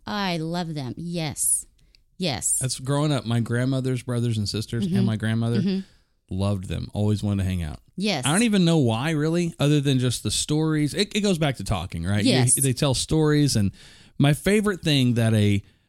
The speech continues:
Speaker 2: seasoned, wise person does
Speaker 1: Yes.
Speaker 2: is they start off and they say, "You know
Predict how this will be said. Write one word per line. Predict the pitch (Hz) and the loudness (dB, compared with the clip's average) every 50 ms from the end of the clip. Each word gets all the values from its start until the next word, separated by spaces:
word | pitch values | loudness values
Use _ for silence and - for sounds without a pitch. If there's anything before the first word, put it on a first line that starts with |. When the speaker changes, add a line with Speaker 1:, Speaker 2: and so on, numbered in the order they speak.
| _ _ _ _ | _ _ _ _
Speaker 2:
seasoned, | - - - - - 139 139 135 123 127 123 123 120 120 113 107 110 - - - _ _ _ _ _ - | -4 -2 0 2 4 4 4 4 4 2 2 4 4 2 2 0 -2 -6 -10 -20 _ _ _ _ _ -4
wise | 107 98 95 101 104 104 104 107 107 98 | -2 0 2 2 4 4 4 2 2 0
person | - - 117 110 104 - 117 107 101 | 0 2 2 2 2 2 2 2 2
does | 95 80 80 95 131 185 | 2 2 2 2 0 0
Speaker 1:
Yes. | 196 147 123 - - - - - - _ _ _ _ _ _ _ - - - - _ _ _ _ _ _ | -2 -2 -4 -4 -4 -4 -4 -4 -6 _ _ _ _ _ _ _ -18 -18 -18 -20 _ _ _ _ _ _
Speaker 2:
is | - 123 120 117 113 113 110 - | 4 4 6 6 4 4 2 2
they | - 123 | 2 2
start | 117 - - 165 170 190 | 2 2 2 2 2 4
off | 175 147 139 135 120 | 4 4 2 2 4
and | 123 120 | 4 4
they | 113 113 110 | 4 4 2
say, | - - 113 107 101 98 98 101 - - - - - - _ _ _ _ _ _ _ _ _ - | 2 0 0 2 2 0 -2 -4 -6 -12 -20 -20 -20 -20 _ _ _ _ _ _ _ _ _ 0
"You | 123 135 | 2 4
know | 139 147 156 160 160 156 147 | 4 4 4 4 2 0 -2